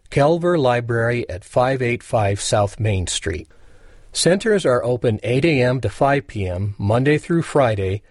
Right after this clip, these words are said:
and on Saturday, March second, ten A M to two P M, and March fifth, seven A M to seven P M. Douglas County, Castle Rock, Douglas County Kirk Hall at five hundred Fairgrounds Road.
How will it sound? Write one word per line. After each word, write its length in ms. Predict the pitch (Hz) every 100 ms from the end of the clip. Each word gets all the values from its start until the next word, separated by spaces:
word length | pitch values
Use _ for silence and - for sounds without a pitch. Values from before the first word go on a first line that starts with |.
| _
and 120 | -
on 180 | 113 113
Saturday, 580 | - - 151 139 101 104
March 380 | 101 107 110 -
second, 540 | - 131 - 82 80 - - _ _ -
ten 200 | 117 123
A 200 | 127 117
M 220 | 117 120
to 100 | 104
two 280 | - 143 139
P 220 | 107 90
M, 280 | 85 104 131 - - - -
and 180 | - 120
March 360 | 123 147 160 -
fifth, 420 | - 180 101 - - _ _
seven 380 | - - 170 175
A 220 | 135 107
M 260 | 101 101 110 - -
to 100 | 120
seven 400 | - 143 135 117
P 280 | 151 127
M. 240 | 92 69 - _ _ _ - _ _ - -
Douglas 440 | 113 110 120 135
County, 460 | - 175 175 90 80 - - - - - -
Castle 440 | 175 180 - 110
Rock, 280 | 98 85 - - _ - -
Douglas 420 | 143 165 190 -
County 400 | - 143 139 135
Kirk 380 | - 156 170 -
Hall 420 | - 139 123 123
at 140 | 107
five 380 | - 127 135 143
hundred 340 | 135 123 120
Fairgrounds 840 | - - 120 123 107 110 110 113 98
Road. 540 | 107 110 82 76 80